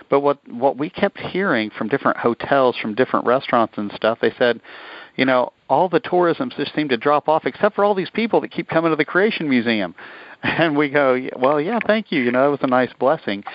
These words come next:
You know, our numbers really did not dwindle at the Creation Museum, even in light of the recession. And what's interesting is with the Ark Project, a lot of people here in Northern Kentucky, a lot of businessmen were like, you know, they were all for it because they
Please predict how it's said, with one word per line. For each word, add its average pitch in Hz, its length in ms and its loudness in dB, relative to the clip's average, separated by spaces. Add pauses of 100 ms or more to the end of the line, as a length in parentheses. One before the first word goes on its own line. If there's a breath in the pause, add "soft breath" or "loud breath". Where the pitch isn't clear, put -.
(200 loud breath)
You 143 80 2
know, 147 140 4
our 151 160 4
numbers 156 380 0
really 131 200 2
did 110 200 -4
not 113 320 0
dwindle 113 600 0
at 110 160 2
the 104 120 0
Creation 117 420 0
Museum, 98 560 -2
even 120 320 0
in 107 140 2
light 104 200 4
of 98 80 -2
the 101 80 0
recession. 98 720 0 (540 loud breath)
And 123 260 2
what's 123 220 -2
interesting 117 520 -4
is 107 240 0
with 127 180 2
the 110 200 0
Ark 131 260 0
Project, 107 580 0
a 113 60 0
lot 123 200 2
of 156 80 -8
people 127 260 0
here 120 180 2
in 113 60 0
Northern 113 320 0
Kentucky, 120 420 -2
a 110 40 4
lot 113 180 2
of 98 80 -6
businessmen 123 500 0
were 113 120 2
like, 107 300 2
you 127 120 -6
know, 120 100 0
they 117 140 2
were 185 140 2
all 135 240 0 (100)
for 147 240 2
it 92 140 0
because 117 340 -6
they 113 100 -2